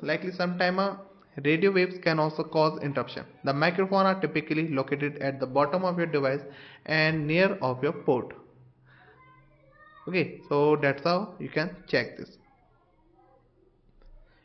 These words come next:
We can also try restart of your iPhone. Restarting of your iPhone can resolve any minor glitches which is related to your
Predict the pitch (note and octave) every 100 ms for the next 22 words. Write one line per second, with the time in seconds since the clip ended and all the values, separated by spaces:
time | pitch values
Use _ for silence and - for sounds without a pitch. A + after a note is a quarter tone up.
0 | _ D#3 A3 A#3 A#3 A3+ F#3+ F3 F#3+ F3
1 | C#3 C3+ D3 D3 C3+ C3+ D3 A#2+ A#2 B2
2 | C3 C#3 C#3 E3+ F3+ F#3+ F#3 F#3 D#3+ D3
3 | D3 D3+ D3 C#3+ C#3+ C3+ C3+ - C3+ C3
4 | B2+ C#3 E3 C#3 B2 - - - B2+ -
5 | C3+ B2+ C3 D3+ F#3 F3+ C#3 B2+ B2